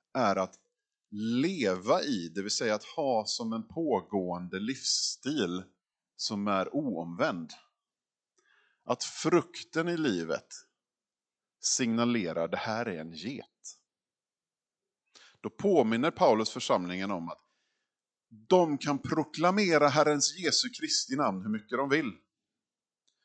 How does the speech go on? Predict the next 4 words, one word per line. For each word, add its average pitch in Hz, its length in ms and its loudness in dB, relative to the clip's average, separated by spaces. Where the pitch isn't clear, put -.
De 165 340 6
kan 160 320 4
rabbla, 143 880 10
eh, 135 100 4